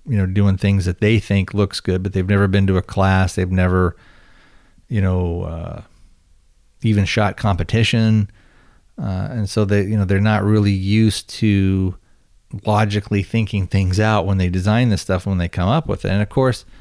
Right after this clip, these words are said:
you know, anybody can say that they're a trainer, and anybody can say, "Well, this is my idea, and it kinda goes against conventions, and it's the newest and greatest thing." And that's what a, a lot of times people out there are looking to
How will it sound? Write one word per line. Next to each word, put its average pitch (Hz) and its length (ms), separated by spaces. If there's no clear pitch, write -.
you 151 120
know, 127 160
anybody 156 440
can 135 160
say 117 600
that 110 200
they're 101 200
a 92 40
trainer, 101 560
and 92 140
anybody 104 480
can 95 220
say, 101 200
"Well, 98 160
this 101 220
is 101 100
my 104 240
idea, 101 440
and 101 100
it 101 100
kinda 101 220
goes 98 300
against 98 320
conventions, 101 640
and 98 100
it's 98 160
the 104 80
newest 101 420
and 98 120
greatest 98 400
thing." 98 260
And 98 100
that's 113 200
what 131 260
a, 113 100
a - 60
lot 139 160
of 180 80
times 127 500
people 131 320
out 117 220
there 110 180
are 98 80
looking 110 480
to 98 720